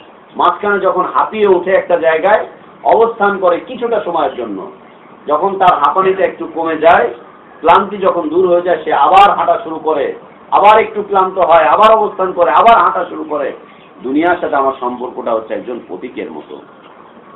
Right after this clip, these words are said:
একজন পথিকের মতো।" ইবনে ওমর, আল্লাহ রাসূল সাল্লাল্লাহু আলাইহি ওয়াসাল্লাম ডেকে বলছেন, "হে ওমরের পুত্র, কুন ফিদ দুনিয়া কান্নাকা গরীব,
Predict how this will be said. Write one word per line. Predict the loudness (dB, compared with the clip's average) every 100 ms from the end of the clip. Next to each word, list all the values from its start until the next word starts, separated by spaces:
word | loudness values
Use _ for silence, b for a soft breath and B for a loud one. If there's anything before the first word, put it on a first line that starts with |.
| -20 -20 -20 -20 -4
একজন | -2 0 -2 -2
পথিকের | -6 -8 -6 -4
মতো।" | -6 -6 -6 -8 -14 -20 -20 -20 -20 -20 -20 -20 -20 -20 -4
ইবনে | 2 4
ওমর, | 6 6 6 8 6 6 2 -8 -20 -4
আল্লাহ | 2 4
রাসূল | 4
সাল্লাল্লাহু | 0
আলাইহি |
ওয়াসাল্লাম | -4 -2 -2
ডেকে | -2 0
বলছেন, | 0 0 -2 -2
"হে | 2 4 6
ওমরের | 6 4 2
পুত্র, | -2 -4 0 0 -2 -12 -20 -20 -20 -20 -4
কুন | -2 -2
ফিদ | -6 -4 -2
দুনিয়া | 2 4 4
কান্নাকা | 2 0 0 -4 -4 -2
গরীব, | 0 0 2 4 4 4